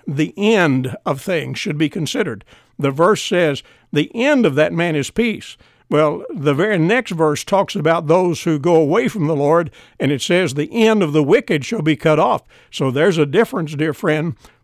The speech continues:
Whenever you follow the Lord, it's gonna come out better in the long run. I'm talking about in the eternal long run. It's going to come out better. And the end of this good, godly man should be considered.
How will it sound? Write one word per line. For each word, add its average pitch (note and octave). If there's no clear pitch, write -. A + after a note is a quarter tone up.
Whenever D#3+
you E3+
follow F#3
the D#3+
Lord, E3+
it's F#3
gonna E3
come E3+
out G3+
better C#3+
in D3
the E3
long A3
run. C#3+
I'm D3+
talking F3
about E3+
in E3+
the D#3+
eternal F#3+
long B2+
run. B2+
It's C3+
going D#3+
to D3+
come F#3
out G3+
better. D3
And C#3
the F#3
end B3
of D3
this F#3+
good, E3
godly E3+
man E3
should A#3
be D#3
considered. D3+